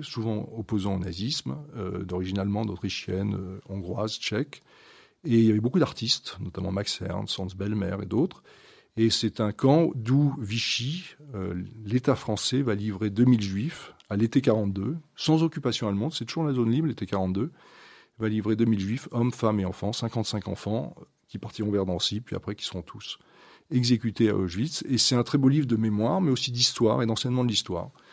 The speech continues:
Et donc c'est aussi un très beau roman, avec une histoire de résistance,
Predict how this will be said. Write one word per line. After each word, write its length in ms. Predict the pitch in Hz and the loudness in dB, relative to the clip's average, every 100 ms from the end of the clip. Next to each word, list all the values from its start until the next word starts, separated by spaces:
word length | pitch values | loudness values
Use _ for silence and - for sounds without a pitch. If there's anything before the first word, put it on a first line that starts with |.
| - _ _ | -20 _ _
Et 120 | 104 | -10
donc 200 | 92 113 | -6 -4
c'est 420 | - - 95 - - | -4 -4 -6 -10 -6
aussi 360 | 123 123 - | -2 0 0
un 60 | 139 | -2
très 160 | - 101 | -4 -4
beau 100 | 92 | -2
roman, 340 | 92 95 117 | -4 -6 -8
avec 260 | 101 90 - | -8 -8 -8
une 60 | 92 | -8
histoire 260 | - 104 | -8 -6
de 60 | 95 | -6
résistance, 720 | 92 92 - 98 123 - - | -6 -8 -6 -6 -6 -6 -12